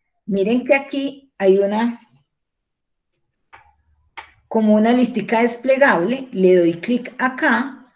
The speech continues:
quito la lupa, le doy clic acá y escojo. Ah, es que la harina viene en libras. Lo siguiente que había que era,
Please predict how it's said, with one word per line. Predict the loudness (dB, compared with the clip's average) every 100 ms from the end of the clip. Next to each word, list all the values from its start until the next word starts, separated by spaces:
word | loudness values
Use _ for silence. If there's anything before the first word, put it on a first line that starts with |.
| _ _
quito | -16 -10 -6
la | -4
lupa, | -4 -6 -8 -10 -14 -20 -20 -20 -20 _
le | 4 8
doy | 8
clic | 6 4 4
acá | 2 0 2
y | 4
escojo. | 4 4 4 4 2 2
Ah, | 4 4 2 2
es | 0 0
que | 0 2
la | 2
harina | -2 -6 -6
viene | -6 -6 -6
en | -6 -6
libras. | -6 -6 -8 -16 -20 -20 _ _ _ _ _ _ _ _ _ _ -4
Lo | -2
siguiente | -2 -6 -10 -8 -10
que | -6 -4
había | -2 -4
que | -4 -6
era, | -6 -8 -10